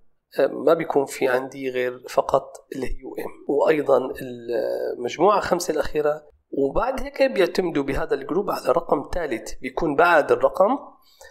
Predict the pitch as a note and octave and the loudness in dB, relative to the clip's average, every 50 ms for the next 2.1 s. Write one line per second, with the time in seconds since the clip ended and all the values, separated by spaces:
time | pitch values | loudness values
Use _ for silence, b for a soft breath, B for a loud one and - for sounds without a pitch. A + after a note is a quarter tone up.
0 | b b b - - F#3+ F3+ E3 D3+ C#3 C#3 C#3 - - D3+ C#3 B2 D3 D3 C#3 | b b b -2 2 2 4 4 2 2 2 0 2 2 2 2 2 2 2 2
1 | B2 A2+ A2+ B2 C3+ - - - C#3 B2+ A#2+ - - - - - - - - - | 2 2 -2 -4 -6 -6 -2 -2 -2 -2 -2 -6 -4 -4 -6 -6 -6 -8 -8 -8
2 | - - | -10 -10